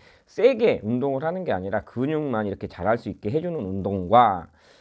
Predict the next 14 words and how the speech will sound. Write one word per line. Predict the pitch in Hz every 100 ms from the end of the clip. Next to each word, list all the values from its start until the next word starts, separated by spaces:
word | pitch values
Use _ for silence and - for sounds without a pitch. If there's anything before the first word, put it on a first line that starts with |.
| _
근육을 | - 165 180 165 190 214 214
자랄 | 131 139 143
수 | 135
있는 | 120 147 190 -
단백질과 | 110 110 120 - - 95 92 117 127 131 -
물과 | 107 113 113 110 127 135 139 -
비타민 | - 123 113 98
C, | - 156 104
아세로라 | - 104 135 113 95
C를 | - 139 98 110
열심히 | 104 107 127 110
드셔주면은 | 110 117 104 101 98 135 110 80 - _
많이 | 98 120
좋아지고요. | 117 113 110 98 123 110